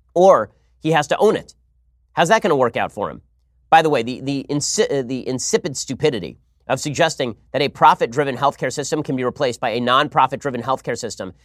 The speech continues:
and that this will not impact the level of care prevalent in the United States is absolute sheer nonsense. It's simply nonsensical. If you want to force doctors to take less pay,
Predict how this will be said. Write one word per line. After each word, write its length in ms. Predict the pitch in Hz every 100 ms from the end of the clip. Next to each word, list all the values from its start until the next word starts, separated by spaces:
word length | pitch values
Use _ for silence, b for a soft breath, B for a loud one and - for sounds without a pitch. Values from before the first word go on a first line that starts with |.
| -
and 100 | 143
that 80 | 135
this 140 | 135
will 160 | 156 165
not 200 | 143 131
impact 340 | 143 135 120
the 60 | 120
level 260 | 131 127
of 120 | 120
care 280 | - 139 113
prevalent 420 | - 147 131 127
in 100 | 117
the 60 | 120
United 300 | 117 110 110
States 260 | - 120 113
is 120 | 117 -
absolute 480 | 143 123 143 127
sheer 200 | - 123
nonsense. 460 | 107 90 87 - -
It's 160 | 73 -
simply 340 | 170 147 135
nonsensical. 640 | 113 107 101 90 95 - - _ _ _ _ _ _ _
If 120 | 117
you 80 | 170
want 180 | 175 165
to 140 | 165
force 380 | - - 180 180
doctors 360 | 160 139 156 156
to 100 | 131
take 200 | 147 127
less 180 | 123
pay, 280 | - 143 151